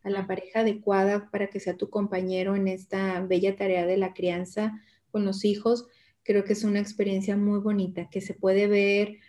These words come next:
Speaker 1: mm, eh, a lo mejor empañada cuando ya se dan otros factores, pero si ya ustedes están ahorita embarazados, si alguien nos está escuchando y no están estos factores, y no escucharon el programa y no se hicieron las preguntas con su pareja,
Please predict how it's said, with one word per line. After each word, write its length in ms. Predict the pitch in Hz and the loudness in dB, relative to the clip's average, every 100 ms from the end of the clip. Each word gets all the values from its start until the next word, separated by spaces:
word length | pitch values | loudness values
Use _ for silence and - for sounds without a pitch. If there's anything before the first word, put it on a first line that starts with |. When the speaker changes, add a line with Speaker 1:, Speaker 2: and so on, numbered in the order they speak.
| _ _ _ | _ _ _
Speaker 1:
mm, 400 | 302 208 208 202 | -2 0 2 0
eh, 260 | 196 185 - | 0 -2 -4
a 80 | 196 | 0
lo 60 | 208 | 0
mejor 260 | 202 196 | 2 4
empañada 640 | 214 226 226 214 202 208 214 | 4 4 6 6 4 0 0
cuando 220 | 214 196 | 0 2
ya 120 | 190 | 0
se 140 | 185 196 | 0 0
dan 160 | 196 | 0
otros 300 | 196 208 214 | 0 -2 -4
factores, 480 | 196 - 175 175 165 | -6 -4 -2 -2 0
pero 200 | 208 202 | 0 0
si 160 | 208 202 | 0 0
ya 160 | 208 | 2
ustedes 460 | 220 220 220 226 220 | 0 2 4 4 2
están 340 | 196 202 190 | -4 -2 0
ahorita 540 | 185 185 196 185 165 - - - - - 190 | 2 2 2 0 -4 -6 -20 -20 -20 -8 -2
embarazados, 840 | 190 185 175 165 - 180 233 233 | 0 2 0 0 4 6 6 4
si 100 | 190 | 2
alguien 180 | 190 208 | 4 2
nos 160 | 214 | 0
está 180 | 208 185 | -2 -4
escuchando 680 | 180 - - 196 190 180 - | -4 -6 -4 -2 0 -2 2
y 140 | 208 | 4
no 160 | 202 202 | 4 4
están 260 | 214 233 226 | 2 4 4
estos 300 | 226 226 214 | 4 -2 -2
factores, 560 | 190 - 190 185 185 | -6 0 2 2 0
y 40 | 190 | 2
no 100 | 208 | 2
escucharon 600 | 214 247 262 233 240 233 | 0 2 6 6 8 6
el 140 | 226 | 6
programa 400 | 202 196 196 190 | 4 4 6 4
y 40 | |
no 140 | 190 208 | 4 4
se 80 | 247 | 2
hicieron 420 | 240 247 240 240 | 8 8 10 6
las 140 | 233 | 4
preguntas 460 | 208 196 196 202 214 | 4 4 4 2 0
con 140 | 208 | -2
su 120 | - | -4
pareja, 420 | - 185 190 233 | -2 0 0 -4